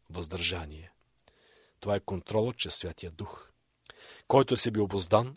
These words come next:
е достатъчно силен да владее своите мисли и чувства. Себеобуздаването е част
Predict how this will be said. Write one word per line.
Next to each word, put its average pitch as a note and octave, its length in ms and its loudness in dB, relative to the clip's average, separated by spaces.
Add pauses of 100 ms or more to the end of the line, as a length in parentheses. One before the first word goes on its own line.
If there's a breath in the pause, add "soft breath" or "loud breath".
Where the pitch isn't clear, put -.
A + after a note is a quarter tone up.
е G#2 60 -6
достатъчно G2 560 -2
силен A2 240 2
да F#2 100 -2
владее F#2 280 0
своите F2+ 340 0
мисли F2+ 220 -4
и E2+ 40 -10
чувства. - 420 -4 (1300 loud breath)
Себеобуздаването A2 840 4
е F#2+ 80 0
част - 420 4